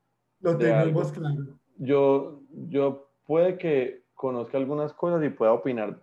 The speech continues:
Speaker 2: varias cositas, pequeñas cosas de, de muchos temas, pero sin entrar en profundidad con ninguno.
Speaker 1: Ujú. Somos igual, somos un mar de conocimiento con un centímetro de profundidad.
Speaker 2: Con un centímetro de profundidad.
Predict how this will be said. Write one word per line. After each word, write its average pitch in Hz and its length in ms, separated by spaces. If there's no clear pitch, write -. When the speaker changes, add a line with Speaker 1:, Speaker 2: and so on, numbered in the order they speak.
Speaker 2:
varias 131 380
cositas, 123 760
pequeñas 110 440
cosas 135 360
de, 98 280
de 95 180
muchos 101 520
temas, 101 340
pero 98 380
sin 107 160
entrar 104 240
en 113 80
profundidad 110 540
con 110 140
ninguno. 104 360
Speaker 1:
Ujú. 147 340
Somos 147 360
igual, 135 320
somos 147 300
un 160 500
mar 180 280
de 165 120
conocimiento 151 680
con 143 120
un 139 100
centímetro 147 640
de 127 60
profundidad. 127 600
Speaker 2:
Con 117 160
un 110 100
centímetro 120 560
de 113 80
profundidad. 107 840